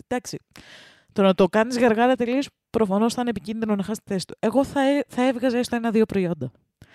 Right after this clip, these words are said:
Ίσα ίσα να τις ρίξω just το τέτοιο στο,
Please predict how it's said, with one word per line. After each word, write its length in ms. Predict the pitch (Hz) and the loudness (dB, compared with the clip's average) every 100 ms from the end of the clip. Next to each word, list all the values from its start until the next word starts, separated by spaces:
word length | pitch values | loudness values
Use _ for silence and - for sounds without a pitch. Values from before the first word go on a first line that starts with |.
| - - _ | -20 -20 _
Ίσα 280 | - 233 - | -2 0 2
ίσα 200 | 247 277 - 202 | 0 0 -4 -2
να 120 | 196 | 0
τις 180 | 214 185 | 2 2
ρίξω 440 | 247 - 294 277 _ 202 | 0 0 0 0 _ -4
just 300 | 233 226 190 - - - - | -2 0 -2 -8 -16 -20 -6
το 120 | 196 | 0
τέτοιο 360 | 262 - 285 | 2 2 0
στο, 260 | 254 254 | 2 4